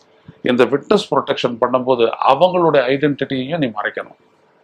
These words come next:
தெரிய வேண்டிய அவசியம் இல்லை. நீதிமன்றத்துல கொண்டு போயிட்டு நீதிபதி கிட்ட ஒரு ப்ரேயரை வைக்கலாம், "இதை ஒரு in camera proceedings-ஆ நீங்க பண்ணுங்க, எதிர்த்தரப்பு வழக்கறிஞர் வரட்டும், நாங்க அந்த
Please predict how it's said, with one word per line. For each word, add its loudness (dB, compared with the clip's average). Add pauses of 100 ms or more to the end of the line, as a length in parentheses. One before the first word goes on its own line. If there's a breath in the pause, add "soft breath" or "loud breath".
(1200)
தெரிய 6
வேண்டிய 2
அவசியம் -2
இல்லை. -8 (800)
நீதிமன்றத்துல 2
கொண்டு 0
போயிட்டு 0 (200)
நீதிபதி 0
கிட்ட 0
ஒரு 2
ப்ரேயரை 4
வைக்கலாம், -4 (800)
"இதை 4
ஒரு 4
in 0 (180)
camera 4 (100)
proceedings-ஆ 0
நீங்க -14
பண்ணுங்க, -8 (1000)
எதிர்த்தரப்பு 4
வழக்கறிஞர் 2
வரட்டும், -2 (920)
நாங்க 2 (120)
அந்த -6